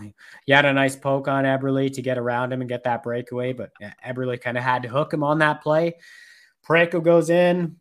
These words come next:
uh, you know, scores that goal, and, you know, I, I believe there's a, I think I've seen a stat. I had to pull it up. Uh, I think Saint Louis tweeted it. It was worth mentioning.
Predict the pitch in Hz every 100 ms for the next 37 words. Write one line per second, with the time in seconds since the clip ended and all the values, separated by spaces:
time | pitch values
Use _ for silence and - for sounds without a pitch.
0 | _ _ _ 131 131 131 127 131 131 127
1 | 120 - - 147 147 139 143 135 135 127
2 | 127 143 156 - 127 123 120 113 - _
3 | _ _ _ _ _ _ 127 123 123 127
4 | 131 131 190 240 240 214 170 165 139 120
5 | 107 _ - 165 - - _ _ 190 214
6 | 156 - 190 - - - - 110 110 98
7 | - _ _ _ _ 107 104 - 107 107
8 | 104 95 - _ 95 92 90 131 147 -
9 | 123 113 98 87 - 90 82 82 78 120
10 | 127 123 113 95 87 87 87